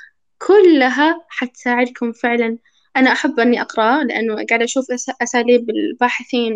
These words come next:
وهذه الأمور حتساعد وحتقوي منكم كثير. بالنسبة للمنتورز أو الدكتورز، كونك لسه مو طالبة جامعة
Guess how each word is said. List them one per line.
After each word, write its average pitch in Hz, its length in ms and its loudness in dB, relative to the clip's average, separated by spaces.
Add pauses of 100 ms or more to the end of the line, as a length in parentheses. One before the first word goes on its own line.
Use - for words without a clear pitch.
(120)
وهذه 254 320 0
الأمور 240 380 2
حتساعد 233 520 -2
وحتقوي 226 500 -4
منكم 208 400 -10
كثير. - 360 -14 (840)
بالنسبة 302 380 4
للمنتورز 240 680 2 (380)
أو - 60 -2
الدكتورز، 247 680 -4 (420)
كونك 294 280 4
لسه 370 260 2
مو 277 160 4
طالبة 262 500 -2
جامعة 247 460 0